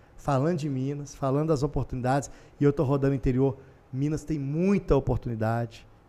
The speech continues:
muita. Vou te falar, você tá desempregado aqui, alguma coisa, vai pro interior. Cara, sul de Minas, bicho do céu, não, falta é gente pra trabalhar, se qualifica, falta, né, gente, ô, tem emprego, só não falta emprego.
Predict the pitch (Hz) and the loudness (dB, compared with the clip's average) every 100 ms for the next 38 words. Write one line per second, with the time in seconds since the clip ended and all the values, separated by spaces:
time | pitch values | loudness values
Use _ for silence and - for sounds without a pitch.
0 | - 131 147 156 - 151 - - - - | -6 2 6 6 6 0 0 -16 -20 -6
1 | 147 156 160 139 - 160 151 160 151 135 | -2 2 2 2 -2 -4 -4 -2 0 0
2 | 131 120 139 131 113 160 139 208 208 - | 0 -2 -2 -2 0 -2 0 -2 0 4
3 | 156 131 110 92 - - - - 170 165 | 4 4 -2 -6 -16 -20 -20 -4 0 0
4 | 127 - 196 156 139 135 151 123 - - | 0 -6 -6 -4 -4 -4 -6 -8 -12 -20
5 | - - 185 247 240 - - 143 110 120 | -20 -8 -4 -2 -2 -6 -10 -10 -8 -8
6 | 120 196 214 - - - 196 233 196 123 | -6 -6 -8 -14 -14 -4 -2 0 0 0
7 | 160 180 - - - - - - _ - | -2 -2 -8 -14 -16 -20 -20 -20 _ -10
8 | 139 143 135 110 113 127 - - - 196 | -6 -4 -4 -2 -4 -8 -12 -10 -4 -2
9 | - - 156 - 117 - 156 175 - - | -4 -2 -2 -2 -6 -6 -4 -4 -6 -6
10 | 156 160 160 - - - - 196 160 202 | 0 0 0 -6 -14 -20 -6 -4 -4 -4
11 | 208 - 156 160 - 143 175 - 190 202 | -6 0 4 4 4 -6 -6 -6 -6 -6
12 | - 131 147 | -4 -2 -2